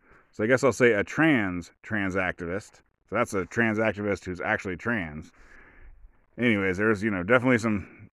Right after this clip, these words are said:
trans, trans activists, uh, whatever, speaking their mind about it, and they were calling what's happening to trans people a genocide. You know, like,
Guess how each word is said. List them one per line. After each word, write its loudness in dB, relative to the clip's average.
trans, 0
trans 0
activists, 0
uh, -2
whatever, 2
speaking 0
their 4
mind 2
about 0
it, 0
and -6
they -4
were 0
calling 6
what's 0
happening 6
to 0
trans 0
people -2
a 0
genocide. 2
You -8
know, -4
like, -6